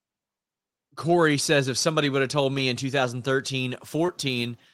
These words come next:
that I'd be watching C J Parker tear the house down on a Saturday night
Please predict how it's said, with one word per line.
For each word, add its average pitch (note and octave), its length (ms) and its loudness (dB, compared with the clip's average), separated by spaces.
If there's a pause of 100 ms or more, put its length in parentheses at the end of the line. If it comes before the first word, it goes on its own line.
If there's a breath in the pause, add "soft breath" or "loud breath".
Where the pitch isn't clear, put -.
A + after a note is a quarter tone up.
(240 soft breath)
that B2+ 100 0
I'd B2+ 60 4
be C3 80 0
watching C3 320 0
C C#3 180 -4
J B2+ 140 0
Parker B2+ 360 0
tear C3 220 0
the A#2 100 0
house C3 260 2
down B2+ 260 2
on A2+ 100 -6
a G#2+ 60 -4
Saturday C3 540 2
night D#3 440 0